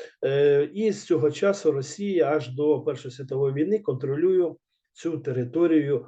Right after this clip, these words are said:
колишнього польського, е, ну, колишньої Речі Посполитої. Далі, Прусія одержала величе-, одержала величезні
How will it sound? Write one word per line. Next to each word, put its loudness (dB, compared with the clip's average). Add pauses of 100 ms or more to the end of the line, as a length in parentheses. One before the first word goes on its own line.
колишнього -4
польського, -4 (400)
е, 4
ну, 0
колишньої 2
Речі -6
Посполитої. -8 (420)
Далі, 2
Прусія 0 (580)
одержала 4
величе-, 4
одержала 2
величезні -2